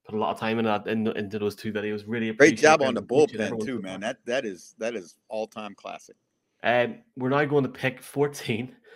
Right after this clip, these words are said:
Speaker 1: Still no quarterback, and I don't think the Ravens are gonna pick a quarterback here. Here is Benjamin, or Ben, as he's better
Speaker 2: Well, let's,
Speaker 1: known.
Speaker 2: let's talk about the
Speaker 1: Referee.
Speaker 2: Ravens a little bit before we go to the pick.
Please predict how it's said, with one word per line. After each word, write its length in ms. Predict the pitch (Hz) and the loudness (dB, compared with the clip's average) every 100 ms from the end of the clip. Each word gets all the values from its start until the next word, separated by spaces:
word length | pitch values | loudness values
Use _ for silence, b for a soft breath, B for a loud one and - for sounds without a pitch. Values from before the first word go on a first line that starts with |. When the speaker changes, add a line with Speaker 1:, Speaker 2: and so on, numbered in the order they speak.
| B | B
Speaker 1:
Still 320 | - - 151 170 | -18 0 2 4
no 160 | 147 | 0
quarterback, 580 | 135 107 107 117 120 127 | 0 -2 -2 -2 -2 -2
and 120 | 113 | -4
I 120 | 143 | -4
don't 160 | 165 143 | -4 -6
think 240 | - 117 | -6 -6
the 80 | 120 | -4
Ravens 320 | 113 123 139 | -4 -2 -4
are 60 | 135 | -4
gonna 160 | 123 113 | -4 -6
pick 160 | 110 | -8
a 40 | 107 | -8
quarterback 480 | 117 104 107 104 | -6 -6 -6 -10
here. 160 | - 107 B B B | -8 -10 B B B
Here 260 | - 147 156 | -8 -4 -2
is 320 | 131 131 - - | -2 -4 -6 -8
Benjamin, 460 | 135 151 127 95 101 | -6 -6 -8 -10 -10
or 180 | 101 98 - | -12 -12 -8
Ben, 320 | 120 123 101 | -4 -4 -4
as 120 | 90 | -6
he's 120 | 101 | -8
better 220 | - 104 | -4 0
Speaker 2:
Well, 80 | 170 | 4
let's, 140 | 190 208 | 4 6
Speaker 1:
known. 80 | 185 | 6
Speaker 2:
let's 160 | 214 | 6
talk 240 | - 226 208 | 8 6 8
about 260 | 180 147 | 8 8
the 80 | 135 | 4
Speaker 1:
Referee. 180 | 131 165 | 2 0
Speaker 2:
Ravens 220 | 185 139 | 0 -6
a 40 | |
little 160 | 135 120 | -6 -6
bit 160 | 113 110 | -6 -8
before 280 | 110 156 | -6 -4
we 100 | 143 | -4
go 120 | 123 123 | -4 -6
to 60 | |
the 100 | 98 | -8
pick. 320 | - 160 123 | -10 -8 -8